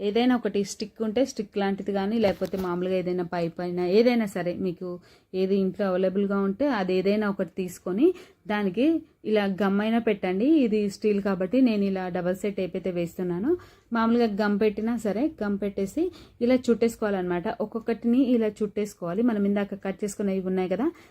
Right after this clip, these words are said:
దీన్ని ఒక్కొక్కటిని ఇలా తీసుకొని ఇలా దా-, స్టిక్‌కి కానీ లేదైనా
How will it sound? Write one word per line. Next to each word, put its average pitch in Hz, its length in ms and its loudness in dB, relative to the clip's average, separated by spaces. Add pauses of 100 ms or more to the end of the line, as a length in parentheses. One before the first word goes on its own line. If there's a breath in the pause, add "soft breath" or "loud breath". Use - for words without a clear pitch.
(160 loud breath)
దీన్ని 214 280 0
ఒక్కొక్కటిని 220 640 0 (160)
ఇలా 202 160 2
తీసుకొని 202 560 -2 (120)
ఇలా 196 220 0
దా-, 185 260 0
స్టిక్‌కి 196 600 -8
కానీ 190 280 -2
లేదైనా 196 440 2